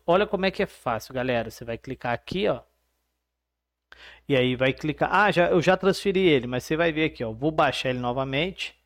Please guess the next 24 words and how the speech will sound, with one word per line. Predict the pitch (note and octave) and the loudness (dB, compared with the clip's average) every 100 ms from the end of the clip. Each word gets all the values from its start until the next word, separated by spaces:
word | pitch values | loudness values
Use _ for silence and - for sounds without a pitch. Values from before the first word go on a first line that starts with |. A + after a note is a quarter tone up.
| _ _ _ _ _ _ _ _ _ - | _ _ _ _ _ _ _ _ _ -2
E | |
olha | C#3 D#3+ | 0 0
como | E3+ E3+ | 0 2
é | F3 | 0
fácil. | - A2+ G#2+ - - - _ _ _ D#3 | -2 -12 -12 -16 -20 -20 _ _ _ -6
Usar | D3+ D3 C#3 - | -2 0 0 4
esse | G#3+ A#3+ - | 4 4 2
arquivo | F3 - D#3+ D#3 | 0 0 -4 -4
aqui | - | -2
é | D#3 | -2
muito | F3 - | -4 0
fácil, | F#3 F#3+ | 2 2
que | A3 | 0
ele | G#3+ | -2
simplesmente | - B3 G#3+ F#3 F#3 G3 | -4 -4 -2 0 0 2
veio | F3 F3+ | 2 0
com | A3+ | -2
o | |
link | G3+ G#3 A3+ - - _ _ _ _ _ | 0 0 -2 -10 -12 _ _ _ _ _
e | A3 | -2
você | A#3+ - A3+ | 0 2 2
acessa | A3 - G3+ - | 2 2 0 0
o | G3+ | -2
link | E3 E3 | -2 -4